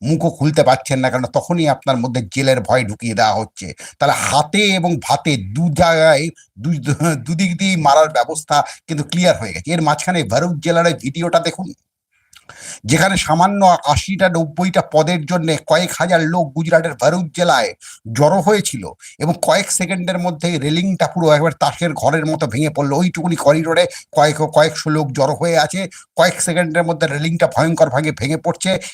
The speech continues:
এবং তারা কত টাকা মাইনে পাবে? বড় জোর দশ থেকে কুড়ি হাজার টাকা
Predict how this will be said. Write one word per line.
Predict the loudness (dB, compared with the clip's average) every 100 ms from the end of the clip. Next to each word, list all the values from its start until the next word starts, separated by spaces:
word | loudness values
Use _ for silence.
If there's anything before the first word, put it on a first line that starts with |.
| -4
এবং | -2
তারা | 2 2 2 0
কত | -2 0
টাকা | 0 0
মাইনে | 2 0 0 0
পাবে? | 2 2 0 -8 _
বড় | -2 0 0
জোর | -2
দশ | 0 -2 0 -4
থেকে | -8
কুড়ি | -6 -4 0
হাজার | 0 0
টাকা | 2 0